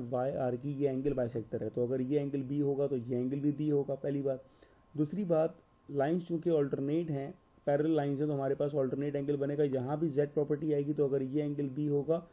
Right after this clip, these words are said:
तो ये angle भी B आ जाएगा। वाई, जेड, आर में दो angles अगर equal आ गए, इसका मतलब ये भी हमारे पास isosceles triangle है, जिसमें हमारे पास लेंथ वाई जेड और जेड आर की बराबर होगी। अब आते हैं मेन equation number one पे, जिसमें हमने कहा था कि पी एक्स जेड बराबर है P X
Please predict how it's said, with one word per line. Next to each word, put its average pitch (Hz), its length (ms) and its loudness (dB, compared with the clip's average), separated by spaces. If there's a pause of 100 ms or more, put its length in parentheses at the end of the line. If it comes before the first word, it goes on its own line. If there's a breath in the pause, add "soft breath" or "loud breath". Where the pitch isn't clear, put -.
(200 soft breath)
तो 156 60 -8
ये 143 200 0
angle 151 240 0
भी 147 100 4
B 156 220 0
आ 151 120 4
जाएगा। 139 420 2 (360 soft breath)
वाई, 151 340 4
जेड, 151 380 2
आर 139 280 0
में 147 200 0
दो 143 140 2
angles 143 320 0
अगर 139 220 2
equal 143 360 0
आ 135 100 4
गए, 139 140 0
इसका 135 180 -4
मतलब 131 360 -2
ये 135 100 0
भी 143 120 0
हमारे 127 260 -2
पास 131 260 -2
isosceles 131 640 -2
triangle 135 340 0
है, 180 140 4 (280 loud breath)
जिसमें 160 220 0
हमारे 151 220 2
पास 143 220 0
लेंथ 139 260 0 (160)
वाई 135 360 2
जेड 139 300 2
और 135 220 0
जेड 131 260 0
आर 123 160 0
की 143 160 -2
बराबर 117 400 0
होगी। 107 280 -8 (420 soft breath)
अब 160 140 0
आते 160 220 2
हैं 170 60 2
मेन 156 260 2
equation 151 340 0
number 139 260 -2
one 127 180 0
पे, 143 140 -4
जिसमें 135 260 -6
हमने 131 120 -2
कहा 127 160 -2
था 135 120 0
कि 139 80 0
पी 160 240 -4
एक्स 143 160 0
जेड 143 140 4
बराबर 131 360 0
है 135 140 -2
P 139 160 -2
X 170 280 -2